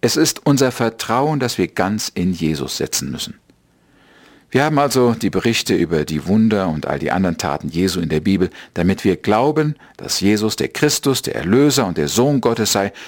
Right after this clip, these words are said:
und damit wir durch den Glauben das ewige Leben haben. Hoffentlich können auch Sie dieses Anliegen der Schreiber der Bibel erkennen, akzeptieren und an Jesus glauben.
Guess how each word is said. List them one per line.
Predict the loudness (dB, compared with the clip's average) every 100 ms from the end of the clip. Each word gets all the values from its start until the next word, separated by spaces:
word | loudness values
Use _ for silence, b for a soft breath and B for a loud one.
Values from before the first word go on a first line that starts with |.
| B -2
und | 2
damit | 2 4
wir | 2
durch | 4 2 2
den | 2 2
Glauben | 2 0 0
das | -4 -4
ewige | -6 -4 -2
Leben | 0 0 -2
haben. | -6 -8 -12 b b b b -4
Hoffentlich | -4 -2 -2 -4 -4 -2
können | 0 2 2 0
auch | -2 -2
Sie | -4 -2 -2 -2
dieses | -6 -4 -4 -4
Anliegen | -4 -2 -2 -2 -2
der | -2
Schreiber | -2 -2 -2 -2
der | -4 -4
Bibel | -4 -6
erkennen, | -8 -10 -4 0 0 -2 B B B B
akzeptieren | -8 -6 -4 -4 -4 0 0 0 -4 b b b b b _
und | -2 0 -2 -8 -14 _
an | -4 -2
Jesus | -4 -4 -4 -2
glauben. | -2 -2 -4 -8